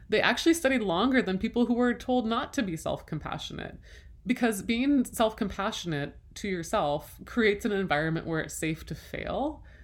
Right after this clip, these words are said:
So then you're gonna be more likely to try again, okay? So chew on that.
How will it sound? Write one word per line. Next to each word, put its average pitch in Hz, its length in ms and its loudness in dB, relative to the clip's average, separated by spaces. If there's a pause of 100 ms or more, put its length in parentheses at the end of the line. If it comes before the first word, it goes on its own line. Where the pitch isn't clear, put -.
(120)
So 196 220 0
then 185 200 2
you're 220 120 2
gonna 226 220 2
be 202 320 0
more 196 180 2
likely 196 320 2
to 185 100 -6
try 160 560 -4
again, - 460 -6 (160)
okay? 170 280 -2 (680)
So 180 440 2
chew - 220 -2
on 254 200 4
that. 160 400 0